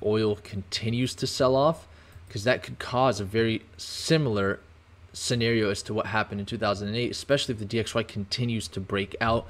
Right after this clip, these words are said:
And I think that that's one concerning part of the market right now, especially for Bitcoin. It's the D X Y hasn't found its final destination, or at least it hasn't seemed like it has.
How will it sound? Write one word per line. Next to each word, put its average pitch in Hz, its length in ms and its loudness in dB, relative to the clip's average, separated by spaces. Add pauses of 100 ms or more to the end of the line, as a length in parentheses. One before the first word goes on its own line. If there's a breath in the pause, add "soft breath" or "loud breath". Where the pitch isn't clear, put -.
(500 soft breath)
And 117 100 -2
I 120 40 0
think 131 240 0
that 123 240 2
that's 120 480 0 (440)
one 135 460 2 (180)
concerning 113 540 -2
part - 380 0
of 98 280 -6 (200)
the 98 460 -4 (440)
market 113 460 2
right 101 200 -2
now, 107 180 -2
especially 117 420 -4
for 107 140 -4
Bitcoin. 113 420 -2
It's 95 260 -6
the 107 100 -4
D 113 240 0
X - 200 -4
Y 113 260 4 (320 soft breath)
hasn't 113 440 0
found 107 260 0
its 92 120 -6
final 104 280 2
destination, 101 720 -2
or 95 60 4
at 90 100 -2
least 104 160 -2
it - 60 -8
hasn't 107 320 -6
seemed 165 360 4
like 95 200 0
it - 100 -6
has. 98 300 0